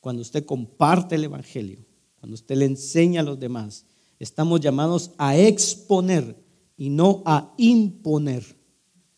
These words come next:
En la exégesis, yo trato de extraer lo que el texto dice, y en la eisegesis, yo trato de imponer al texto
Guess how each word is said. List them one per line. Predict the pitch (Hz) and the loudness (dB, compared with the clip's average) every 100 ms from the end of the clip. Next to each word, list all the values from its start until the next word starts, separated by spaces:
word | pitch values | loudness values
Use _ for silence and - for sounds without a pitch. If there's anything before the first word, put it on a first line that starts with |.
| _ | _
En | - 131 | -8 -2
la | 131 | -2
exégesis, | 131 - 220 214 147 - 147 - - _ _ | 0 2 2 2 -6 -6 -10 -10 -16 _ _
yo | 127 147 | -4 -4
trato | 147 175 185 175 | 0 0 0 0
de | 139 135 220 | 0 0 4
extraer | 247 277 277 - - 220 190 196 196 147 | 6 6 2 -2 -2 0 2 6 4 4
lo | 151 151 | 0 -2
que | 139 | -2
el | 123 | -2
texto | - 175 175 165 | 0 0 -2 -4
dice, | 165 190 139 135 - | -2 -2 -4 -6 -6
y | 151 | -4
en | 147 131 | 0 2
la | 131 135 - | 2 0 2
eisegesis, | 233 254 208 - 214 160 147 147 151 - | 4 4 2 0 0 -2 -6 -8 -10 -8
yo | 147 165 | -6 -4
trato | 170 175 180 156 | -2 -2 -2 -4
de | 143 139 - | -4 -6 0
imponer | 285 320 339 330 - 262 254 220 127 - | 6 6 6 -2 0 0 2 0 0 -4
al | 143 135 - | -4 -4 0
texto | 214 - - 113 113 | 0 0 -12 -16 -18